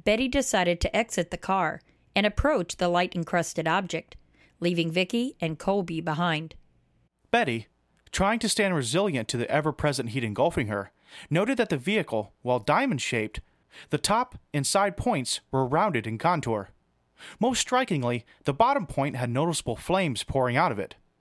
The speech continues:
Speaker 2: She would describe her surroundings as burning her from the inside out. Her fear would encompass her just as much as the heat wave, disabling her from movement, until Vicki would shout at her from the car for them to leave.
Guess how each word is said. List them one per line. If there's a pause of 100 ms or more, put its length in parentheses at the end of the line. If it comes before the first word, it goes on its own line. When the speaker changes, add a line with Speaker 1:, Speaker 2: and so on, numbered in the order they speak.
(920)
Speaker 2:
She
would
describe
her
surroundings
as
burning
her
from
the
inside
out. (720)
Her
fear
would
encompass
her
just
as
much
as
the
heat
wave, (320)
disabling
her
from
movement, (360)
until
Vicki
would
shout
at
her
from
the
car
for
them
to
leave.